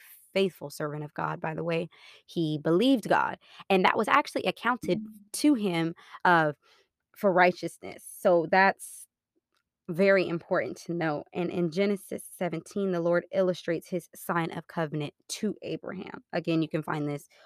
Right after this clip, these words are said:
all in Genesis. And so where am I going with this, okay? So God makes us a promise, right? And you might be down and out. Things might not be going great. Things might not be going your way,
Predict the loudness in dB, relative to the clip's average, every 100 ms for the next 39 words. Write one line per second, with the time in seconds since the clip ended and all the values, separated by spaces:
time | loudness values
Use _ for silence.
0 | _ 0 6 8 8 4 _ _ -2 0
1 | 0 0 -2 -4 -12 -12 -12 -10 -2 0
2 | 4 4 2 0 -2 -2 -4 -6 -6 -8
3 | -10 -12 -10 -10 -4 -4 -4 -8 -20 -20
4 | -20 -10 0 4 6 4 0 _ _ _
5 | _ _ _ _ _ _ _ _ _ _
6 | _ _ -4 0 0 2 0 -2 -12 -14
7 | -18 -20 -18 -12 -6 -6 -8 -14 _ _
8 | _ _ _ _ _ _ _ _ _ -12
9 | 0 2 2 0 0 -2 -6 -6 -4 -4
10 | -6 _ _ _ 4 6 6 4 2 0
11 | _ _ _ _ _ -2 0 2 2 2
12 | 0 0 2 2 0 -2 -2 -2 _ 0
13 | 0 0 0 0 -2 -2 -2 -2 -4 -6
14 | -8 -10 -12